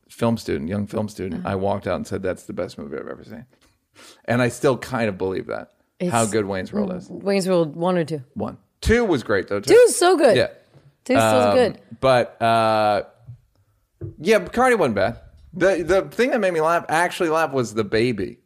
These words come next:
Speaker 1: Uh,
Speaker 2: Oh, the babies
Speaker 1: the
Speaker 2: were
Speaker 1: babies fucking
Speaker 2: so
Speaker 1: funny.
Speaker 2: they were so
Speaker 1: Just
Speaker 2: funny.
Speaker 1: fucking funny.
Speaker 2: <laughs> Baby cards. They were
Speaker 1: And
Speaker 2: so
Speaker 1: it's a
Speaker 2: good.
Speaker 1: callback to a joke that they did in Wayne's World about, like, "I would never sell out."
Speaker 2: Right, right, right.
Speaker 1: And then he was
Speaker 2: That's
Speaker 1: wearing,
Speaker 2: Wayne's
Speaker 1: like,
Speaker 2: World too, though.
Speaker 1: Reebok.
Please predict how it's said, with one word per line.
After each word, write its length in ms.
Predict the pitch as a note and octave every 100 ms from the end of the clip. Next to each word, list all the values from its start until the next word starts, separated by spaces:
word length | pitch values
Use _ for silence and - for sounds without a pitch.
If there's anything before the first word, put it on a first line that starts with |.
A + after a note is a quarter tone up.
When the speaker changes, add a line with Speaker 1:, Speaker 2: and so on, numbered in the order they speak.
| _ _ _ _ _ _ -
Speaker 1:
Uh, 260 | G#2+ G2+ D3+
Speaker 2:
Oh, 60 |
the 120 | G#3 G#3
babies 380 | A#3 A3+ A#3 -
Speaker 1:
the 60 |
Speaker 2:
were 60 | D#3
Speaker 1:
babies 220 | E3 C#3+
fucking 220 | D3 G3
Speaker 2:
so 220 | F#3+ F#3+ F#3+
Speaker 1:
funny. 260 | D3 G2 - _ -
Speaker 2:
they 100 | F#3+
were 120 | F3
so 180 | E3 F3+
Speaker 1:
Just 120 | D3+
Speaker 2:
funny. 100 | E3 A#2
Speaker 1:
fucking 260 | D3 A#2+
funny. 280 | G#2+ F2 - D4 C4+ -
Speaker 2:
<laughs> 140 | -
Baby 520 | F#4 B3 C4 B3+ A3 G3+
cards. 460 | - - - - - F#4 E4+ C#4+ C#4 - -
They 140 | D4
were 100 | D4+
Speaker 1:
And 180 | E3 F#3
Speaker 2:
so 40 | E3+
Speaker 1:
it's 120 | F3+
a 60 |
Speaker 2:
good. 80 | -
Speaker 1:
callback 380 | D#3 C#3+ C#3 C3
to 100 | C3
a 40 |
joke 260 | G#2 A2+ A2
that 140 | G#2
they 120 | F2 G2
did 380 | G2+ G2 F#2+ -
in 220 | G2 G2
Wayne's 240 | F2+ F2 -
World 200 | - - _ _ _ _ _ _ -
about, 340 | G#2 G2 -
like, 340 | D2+ C#2 - - _ -
"I 100 | A#2
would 120 | A#2
never 280 | C#3 B2+ F2+
sell 320 | - F2+ F2+
out." 220 | F2 D#2+ _ _ -
Speaker 2:
Right, 300 | F#3 G3+ G#3+
right, 0 |
right. 240 | A3 G#3 F#3
Speaker 1:
And 100 | G3+
then 100 | G3
he 40 |
was 0 |
Speaker 2:
That's 240 | A#3 A#3 G3
Speaker 1:
wearing, 80 |
Speaker 2:
Wayne's 120 | G#3+ G3
Speaker 1:
like, 60 | F#3
Speaker 2:
World 120 | E3
too, 180 | F3 C#3+
though. 80 |
Speaker 1:
Reebok. 280 | G2+ F2+ E2+